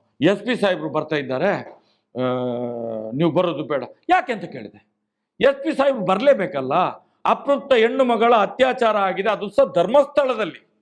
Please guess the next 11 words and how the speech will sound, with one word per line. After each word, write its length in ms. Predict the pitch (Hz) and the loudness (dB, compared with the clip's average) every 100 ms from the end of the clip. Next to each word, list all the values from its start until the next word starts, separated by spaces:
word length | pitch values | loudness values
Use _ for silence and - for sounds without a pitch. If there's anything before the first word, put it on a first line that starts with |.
| _ _ _ _ _ _ - | _ _ _ _ _ _ -4
ಬರ್ಲೇಬೇಕಲ್ಲ 580 | 220 339 285 202 165 147 | 2 2 2 0 -6 -8
ಅವರು. 280 | 123 165 196 - _ _ _ _ _ _ _ _ _ _ - | -2 0 0 -4 _ _ _ _ _ _ _ _ _ _ 0
ಆರೋಪಿ 400 | 262 262 262 262 | 4 4 2 -4
ಸಿಕ್ಕಿದ್ದಾನೆ 460 | 240 196 220 202 | -4 -2 0 0
ಅಂತ 140 | 196 175 | 0 -2
ಹೇಳ್ತೀರಿ, 320 | 170 - 139 | -2 -2 -2
ಬರ್ಲೇಬೇಕು 520 | 151 302 320 220 165 | 0 0 2 0 2
ಅವರು, 140 | 156 143 | 0 0
ಬರ್ಲಿ, 320 | 285 254 190 - _ _ 214 | -2 0 -2 -4 _ _ 2
ಏನ್ 180 | 285 220 | 2 2
ತೊಂದ್ರೆ?" 260 | 190 151 | -4 -4